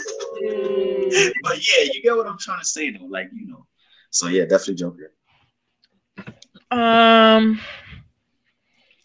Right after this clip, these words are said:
Speaker 2: alternative rock or punk rock?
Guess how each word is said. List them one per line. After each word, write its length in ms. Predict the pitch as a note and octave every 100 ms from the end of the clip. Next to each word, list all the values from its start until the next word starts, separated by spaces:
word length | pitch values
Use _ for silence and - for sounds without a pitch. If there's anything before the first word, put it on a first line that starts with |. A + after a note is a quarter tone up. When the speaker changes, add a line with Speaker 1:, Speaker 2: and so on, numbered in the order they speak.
| - - _ _ _ _ _ _ _ _ _ _ _ _ _ _ _ _ _ _ _ _ _ _ _ _ _ _ _ _
Speaker 2:
alternative 640 | G#3 G3 C4+ D4 E4+ E4+ D4+
rock 440 | D#4 D#4+ F#4 - - - - _ _ _ -
or 880 | A#3 A#3+ A#3+ A#3 A#3 A#3 A#3 A3+ G#3+ - _ _ _ _ _ _ _ _ _ _ _ _ _ _ _ _ _ _ _ _ _ _ _
punk 220 | G3 F3+
rock? 300 | D#3+ B2+